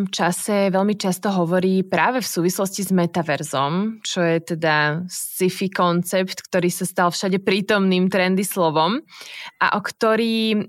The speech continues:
a ktorý sa označuje ako budúcnosť internetu. Napríklad v Metaverse Marka Zuckerberga budú mať ľudia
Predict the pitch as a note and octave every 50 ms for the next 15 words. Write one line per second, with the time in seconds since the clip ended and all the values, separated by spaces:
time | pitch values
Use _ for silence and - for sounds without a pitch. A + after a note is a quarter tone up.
0 | - - G#3+ F#3 - A#3+ A3+ A#3+ - B3+ - - A3 G#3+ A#3+ A#3+ - - A#3 A3
1 | G#3 G#3 - - G3 F#3 G3 - G#3 G3 F#3 E3+ E3 G#3+ A#3+ B3 B3+ - - -
2 | A3 G#3 G3+ - - - A#3 A3 G#3 F#3+ G3+ F3 D#3 D#3+ D#3 C#3+ D3 - - C3+
3 | C#3+ F#3 C#4 E4 _ _ _ _ - - - - - - - - - - G#3+ C4+
4 | C4+ - C4+ G#3+ A#3 A3+ G3 F#3 F#3+ G#3+ G#3+ F#3 E3 E3+ E3+ F#3 G3+ - G3 F3
5 | F3+ F#3 - G#3+ - - E3+ - E3 D#3 D3+ E3 D3+ D3+ D3+ - E3+ E3+ F3+ F3+
6 | F3 E3+ E3+ F3+ F3 F#3+ G3 G3 G3 F#3 F#3 F3+ - - F3+ E3+ F3+ F#3 F3 F3
7 | F#3+ G3+ G3 F#3+ F#3+ F#3 F#3